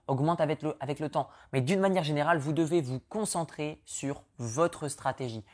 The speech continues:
Soyez votre propre conseiller financier et c'est comme ça que vous aurez votre meilleur portefeuille d'investissement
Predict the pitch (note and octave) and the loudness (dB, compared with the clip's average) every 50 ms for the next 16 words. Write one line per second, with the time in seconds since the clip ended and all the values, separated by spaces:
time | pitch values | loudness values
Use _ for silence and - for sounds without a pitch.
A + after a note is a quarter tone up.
0 | - _ - - - D#3+ E3+ F3+ F#3+ D#3 D#3+ D3+ - - D3 - - - - G#3+ | -20 _ -14 -6 -2 0 0 2 2 0 0 -2 -2 -2 -4 -4 -4 -2 0 0
1 | G#3+ - - F#3 D#3+ - D#3 D3 - D3 C3+ C#3 C3 - C#3 B2+ B2+ B2 - - | 0 0 -2 -4 -4 -4 -6 -6 -4 -2 -2 -2 -2 -4 -6 -6 -6 -4 -4 -4
2 | E3 E3 - - - - - - A2+ - D3 C3+ D3+ D3+ D3+ - F3 D#3+ D#3 - | -4 -4 -6 -12 -20 -16 -12 -10 -6 -4 -2 -2 -2 -2 -2 0 -2 -2 0 -2
3 | D#3 - - C3+ B2 A#2+ C#3+ G#3 B3+ A3+ F#3 G3+ F#3+ E3+ E3 D#3+ - _ _ _ | -6 -4 -4 -4 -4 -2 0 0 2 2 2 2 2 2 0 -4 -6 _ _ _
4 | _ - B2 A2+ A#2+ F3 F#3+ - - F3+ D#3 D#3+ C#3+ D3+ D3 - - C#3+ - - | _ -10 -8 -4 -2 -2 -2 -2 -2 -2 -2 0 -2 -2 -4 -4 -8 -10 -8 -10
5 | C3 A2+ - C3+ B2 B2+ B2 B2 A#2+ - - B2 A2 - B2+ C3+ | -10 -8 -6 -6 -6 -4 -6 -6 -8 -8 -12 -12 -8 -6 -6 -6